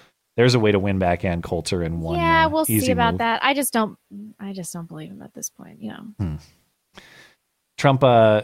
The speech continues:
Speaker 1: uh, Trump did meet with those Democratic leaders, as I said. No deal resulted, obviously. So it seems like neither side's really willing to budge. There's no meaningful status update here other than, you know, watch what's gonna happen with the new Congress. But there's a couple pieces about the new Congress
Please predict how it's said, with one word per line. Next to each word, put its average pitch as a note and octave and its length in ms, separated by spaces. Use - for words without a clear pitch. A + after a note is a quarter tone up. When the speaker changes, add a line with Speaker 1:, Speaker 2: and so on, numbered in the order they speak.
Speaker 1:
uh, A#2 180
Trump B2+ 260
did A#2+ 180
meet A#2 100
with A2 140
those G#2+ 140
Democratic G2+ 380
leaders, G#2 240
as F#2 80
I F#2 80
said. G2 300
No G2 200
deal F#2+ 300
resulted, F2+ 460
obviously. E2 540
So - 140
it G#2 60
seems D3 240
like C3+ 140
neither A2+ 240
side's G#2 280
really G2+ 260
willing G2+ 500
to A#2 100
budge. G#2 400
There's A2 160
no A2+ 100
meaningful G#2 560
status G2 440
update A#2 360
here A2+ 180
other G2 180
than, D#2 380
you E2+ 120
know, D2+ 100
watch D#2+ 400
what's F2 140
gonna E2 160
happen E2 320
with F2 100
the - 80
new E2 160
Congress. A2+ 460
But A#2 120
there's B2 180
a A#2+ 40
couple G3 300
pieces D3 340
about G2 380
the A#2+ 80
new A2+ 160
Congress A2+ 500